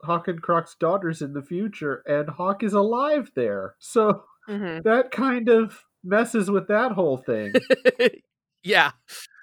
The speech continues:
Speaker 3: Right. Yeah. Yeah. Um, there, there's a story where we have, uh, one of the main characters, Fire Raven, alive in the future, and then, uh, we, we killed her later, um, in the past or in the present day. So,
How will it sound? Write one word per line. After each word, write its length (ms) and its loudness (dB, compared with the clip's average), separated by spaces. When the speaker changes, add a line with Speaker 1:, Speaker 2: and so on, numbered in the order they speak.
Speaker 3:
Right. 560 6
Yeah. 340 4
Yeah. 300 -4
Um, 440 -4
there, 220 -4
there's 220 -4
a 40 -8
story 280 -4
where 140 -2
we 120 -8
have, 380 -2
uh, 360 -6
one 160 -2
of 60 -6
the 80 -8
main 200 -8
characters, 340 -8
Fire 220 -4
Raven, 300 -6
alive 480 -6
in 120 -12
the 60 -18
future, 560 -10
and 220 -8
then, 400 -8
uh, 500 -6
we, 200 -16
we 100 -14
killed 280 -14
her 220 -18
later, 340 -12
um, 340 -8
in 120 -10
the 80 -14
past 540 -12
or 100 -6
in 80 -10
the 60 -16
present 320 -10
day. 280 -20
So, 480 -6